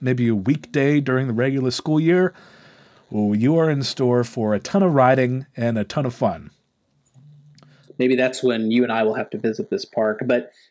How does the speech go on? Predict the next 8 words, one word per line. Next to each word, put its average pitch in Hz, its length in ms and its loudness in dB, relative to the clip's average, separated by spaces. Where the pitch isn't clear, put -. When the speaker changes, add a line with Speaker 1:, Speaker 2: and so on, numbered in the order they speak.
Speaker 2:
uh, 113 220 0
it 147 160 0
is 311 200 2
a 269 60 2
park 139 360 -2
that's 110 240 -2
kind 143 340 -2
of 117 80 0